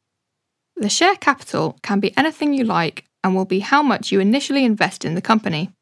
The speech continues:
For example, you may decide that there will be ten thousand shares with the value of one p each, which totals to a hundred pound of share capital. A hundred pound will be put into the company's bank account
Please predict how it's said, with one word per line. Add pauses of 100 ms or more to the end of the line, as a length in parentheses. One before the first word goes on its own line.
(800)
For
example, (520)
you
may
decide
that
there
will
be
ten
thousand
shares
with
the
value
of
one
p
each, (240)
which
totals (140)
to
a
hundred
pound
of
share
capital. (760)
A
hundred
pound
will
be
put
into
the
company's
bank
account